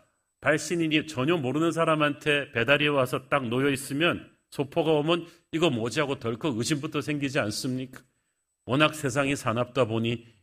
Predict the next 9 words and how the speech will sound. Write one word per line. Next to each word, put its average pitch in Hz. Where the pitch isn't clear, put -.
"이게 127
도대체 127
왜 104
왔지?" 123
그래서 165
선물은 156
관계가 160
있어야 131
돼요. 101